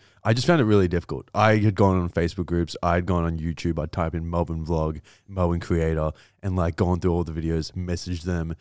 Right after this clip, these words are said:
like, everything. I tried everything, and it wasn't until I posted that TikTok when, like, Ken reached out to me, and as soon as he reached out, out to me, I was like, "Yes, I'm so down."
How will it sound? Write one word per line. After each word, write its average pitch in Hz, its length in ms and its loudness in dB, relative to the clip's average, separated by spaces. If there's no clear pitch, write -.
like, 90 200 -6
everything. 90 460 -2
I 87 100 2
tried 87 320 2
everything, 87 400 -2
and 90 400 -2
it 110 60 0
wasn't 107 280 4
until 98 260 2
I 87 60 6
posted 85 340 0
that 76 120 -8
TikTok 80 520 -4
when, 92 160 -2
like, 85 320 -2
Ken 82 380 -4
reached 87 280 -4
out 85 140 -2
to 101 60 -10
me, 139 160 -2
and 92 120 -4
as 87 80 -2
soon 98 180 0
as 82 80 -2
he 87 80 -2
reached 80 260 -4
out, 82 140 -2
out 82 180 -4
to 85 100 -12
me, 80 60 -4
I 78 80 -4
was 78 100 -6
like, - 240 -8
"Yes, 76 240 -8
I'm 87 160 -4
so 90 220 0
down." 76 320 -8